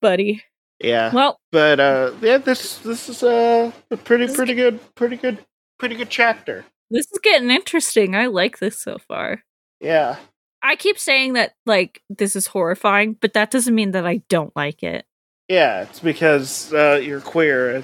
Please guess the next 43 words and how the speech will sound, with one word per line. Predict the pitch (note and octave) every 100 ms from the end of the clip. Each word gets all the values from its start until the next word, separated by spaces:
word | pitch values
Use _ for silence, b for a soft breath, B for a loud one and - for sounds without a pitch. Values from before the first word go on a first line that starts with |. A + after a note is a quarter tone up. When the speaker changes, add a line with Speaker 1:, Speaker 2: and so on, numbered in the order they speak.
| C3+
Speaker 2:
that's, | C3 B2 - - -
you | - -
know, | B2+ A#2 B2
Speaker 1:
<laughs> | -
Speaker 2:
just | C3 C#3
a |
thing | - C#3 C3 C3+
you |
have | C3 -
to |
deal | - C3 B2
with. | B2 B2+ _ _ B _
Speaker 1:
Like, | E4 C4 -
I | A#3+ D4
always | D#4+ D4+ -
say, | B3+ B3
like, | A#3 G3 - -
Hereditary | G#3+ G#3 G3+ A3+ - A3 G3+ G3+ G3
is, | - F#3
like, | F#3+ F#3 F#3 - _ - -
terrifying | - D4 C#4 C4 F#3+ F3 F3 E3+ -
and | F3+
absolutely, | F#3+ - G3+ G3 - F3+ E3+
like, | - E3 E3 - _ _ _ -
an | A3
insane | G#3 G3+ G#3+ G#3
movie. | G3 G3 E3 D#3+ -
That | D#4+
doesn't | G4+ G4+ G4+
mean | G4+
that | C#4 G#3
I |
don't | G3+ F#3+ E3+
love | D#3+ F3 D3
it. | G#2 - _ _ _
It's | A#3 E4
a | D#4+
great | G#3 -
movie, | F3+ F#3 F3+ D#3+ B3 - _ _ _ -
and | A#3+
I | F4
love | C#4 G#3 A3
it. | C3+